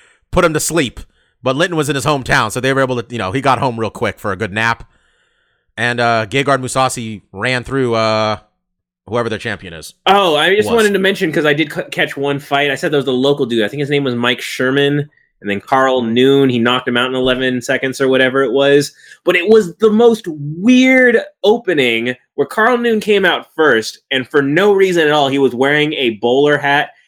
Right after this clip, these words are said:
Speaker 2: and he had a cane, and he walked out like he was an old man for three feet, and then he pushed the cane away, and I'm like, "Is this supposed to mean something?" And then when
Speaker 1: He pulled the Willy Wonka?
Speaker 2: And then when Sherman came out, he picked up that cane, and then he awkwardly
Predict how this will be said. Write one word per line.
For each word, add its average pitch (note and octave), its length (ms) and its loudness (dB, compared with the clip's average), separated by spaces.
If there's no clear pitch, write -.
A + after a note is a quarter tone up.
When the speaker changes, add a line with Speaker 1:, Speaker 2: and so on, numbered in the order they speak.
Speaker 2:
and A#2 120 -8
he C#3 60 0
had C3+ 100 0
a A2 60 -4
cane, C#3+ 440 -4
and C3+ 100 -2
he C3 120 -2
walked C3 360 -2
out C#3 220 0
like C3 140 0
he C#3 100 -2
was C3 160 4
an B2+ 80 0
old C3+ 260 0
man C#3 280 0
for D#3+ 100 -2
three D#3 260 0
feet, E3 320 -2
and C#3+ 100 2
then D#3 140 4
he C#3+ 260 -2
pushed D3+ 300 2
the C#3 80 0
cane C#3+ 260 -2
away, E3+ 420 2
and C#3+ 80 -2
I'm D3+ 60 0
like, C#3+ 280 -2
"Is A#2 100 -6
this A#2 100 -10
supposed B2+ 220 -2
to A#2 80 -2
mean C3 320 0
something?" F#3 560 0
And D3+ 160 0
then E3 220 2
when D#3+ 100 -2
Speaker 1:
He E3 60 2
pulled G3+ 240 2
the F#3 60 4
Willy F#3+ 200 4
Wonka? F3 280 4
Speaker 2:
And G3+ 80 6
then F#3+ 100 2
when F#3 100 4
Sherman G#3+ 460 0
came D#3 240 0
out, D#3 320 -2
he D3+ 160 -8
picked G#3 320 -4
up G3+ 160 0
that D3 220 -2
cane, D#3+ 320 -2
and D#3 160 0
then D#3 100 2
he D3 200 -2
awkwardly D#3 520 0